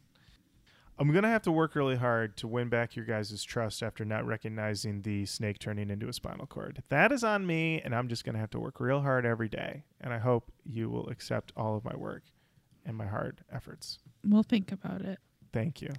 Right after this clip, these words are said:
Speaker 2: I
Speaker 1: That's
Speaker 2: do
Speaker 1: all I
Speaker 2: wanna
Speaker 1: ask.
Speaker 2: tell you that,
Speaker 1: Yes.
Speaker 2: um, this album title,
Speaker 1: Oh, yeah.
Speaker 2: you know how they, you know how they got it?
Speaker 1: No, I don't.
Speaker 2: Uh, it was chosen, there was a competition in Metal Hammer magazine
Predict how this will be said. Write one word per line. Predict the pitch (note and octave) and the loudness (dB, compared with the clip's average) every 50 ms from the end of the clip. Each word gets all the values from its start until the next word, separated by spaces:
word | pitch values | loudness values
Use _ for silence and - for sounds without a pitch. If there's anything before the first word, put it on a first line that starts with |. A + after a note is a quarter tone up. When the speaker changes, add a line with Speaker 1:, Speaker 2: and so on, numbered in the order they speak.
| - _ - - | -12 _ 2 6
Speaker 2:
I | B3+ | 8
Speaker 1:
That's | A#3 G#3+ | 8 10
Speaker 2:
do | A#3+ B3+ | 10 10
Speaker 1:
all | C#4 | 10
I | C#4 | 12
Speaker 2:
wanna | C4+ C4 B3 | 12 12 10
Speaker 1:
ask. | A#3 A3 G#3+ - | 10 8 6 2
Speaker 2:
tell | - A3 A3 A3+ A3 | 0 2 4 4 4
you | G3+ F3+ E3+ - - - G#3+ G#3+ - | 4 4 2 0 -2 -2 -4 -4 -2
that, | - F#3 F3+ F3 F3 F3 | 0 0 2 2 2 0
Speaker 1:
Yes. | - - - F3+ | 0 -2 -2 0
Speaker 2:
um, | F3+ F3+ F#3 F3+ - - G#3+ G3+ - - - - | 0 0 0 -2 -2 -2 -4 -4 -6 -8 -8 -2
this | - G3 G3 - - - | 2 2 2 2 0 -6
album | - F#3 G3 G#3 G#3+ G#3+ G#3 G3+ G3 F#3 | -4 -2 0 2 2 4 6 6 6 6
title, | F3+ - - F3 D#3 D3+ - - F#3+ G#3 A3 - - - - _ _ _ _ _ _ _ _ _ _ _ - - | 4 2 0 -2 -2 -2 -2 -2 -2 -2 -4 -4 -8 -16 -20 _ _ _ _ _ _ _ _ _ _ _ -10 -2
Speaker 1:
Oh, | - C#3+ | 0 2
yeah. | D3+ C#3+ A#2+ A#2+ - - _ - | 4 4 2 0 -4 -8 _ 4
Speaker 2:
you | G#3+ G#3 | 8 8
know | G3+ G3 | 8 8
how | G3 F#3+ | 8 6
they, | F#3 F#3+ F#3 F#3 F#3 F3+ - - _ | 6 6 6 6 4 2 0 -2 _
you | - - A3 - G#3 G3+ | -10 -10 -2 2 4 6
know | F#3+ | 8
how | G3 G3 F3 | 8 8 6
they | E3+ E3+ | 4 2
got | E3+ E3+ E3 E3 | 0 0 0 2
it? | F3 G3+ G#3+ - - - - - - - | 2 0 0 -2 -4 -10 -20 -20 -4 4
Speaker 1:
No, | C3 C3 F#3+ B3 C#4 | 8 10 10 10 10
I | G#3 B2+ | 8 6
don't. | B2+ - - - - - - - - - - - - - - - | 6 4 4 2 -2 -6 -10 -14 -18 -18 -20 -20 -20 -20 -6 0
Speaker 2:
Uh, | A3+ G3+ F#3+ F#3+ F#3+ F#3 F#3 - - - | 4 4 6 6 6 4 2 0 -2 2
it | - G#3+ | 4 6
was | G#3+ A3 G#3 G3+ G3+ G3 - - - - | 8 10 10 8 8 6 4 -4 -8 -6
chosen, | - - - - G#3+ A#3+ C4 C4 A#3 G#3+ G3 F#3+ F#3 F#3 F3+ - - | -6 -4 2 6 8 8 8 8 8 8 6 6 6 4 2 2 4
there | F#3+ G3 | 6 8
was | G3 F#3+ - | 8 8 6
a | G3 | 4
competition | - - - - A#3 A#3 - G#3 - - - A3+ - - G3 F3+ F3+ F3 F3+ F3+ - - | 0 0 4 6 6 6 6 4 2 2 0 2 2 2 2 2 2 2 2 0 -2 0
in | - F#3+ F3+ F3+ F3+ F3 F3 F3+ F#3+ F#3+ - - - _ - - - | 2 2 4 4 4 2 2 2 0 -2 -4 -8 -18 _ -10 -2 0
Metal | F#3 F3 F#3 F#3+ | 2 4 4 4
Hammer | G3 - G3+ F#3+ F#3+ G3 F#3+ F#3 | 6 6 6 6 8 6 6 6
magazine | F3+ E3+ E3 F3 F#3+ G3 G3 G3+ G#3 G#3+ A3+ B3+ C4+ | 4 4 2 2 2 2 2 4 4 4 4 4 2